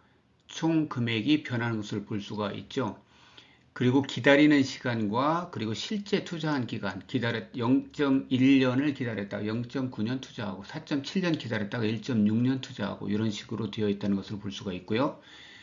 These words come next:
그럴 때 각각 수익률이 큐큐큐의 경우에 오십칠 점 칠 프로, 이십오 점 육 프로, 이백이십칠 프로 이렇게 되어 있는데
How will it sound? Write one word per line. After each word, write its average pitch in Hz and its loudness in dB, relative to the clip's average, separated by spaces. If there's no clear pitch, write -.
그럴 156 8
때 135 4
각각 135 -4
수익률이 170 0
큐큐큐의 139 -4
경우에 110 -2
오십칠 113 -6
점 143 -6
칠 131 -8
프로, 104 -6
이십오 110 -4
점 104 0
육 101 -4
프로, 135 -6
이백이십칠 110 -2
프로 - -8
이렇게 98 -8
되어 101 0
있는데 95 -2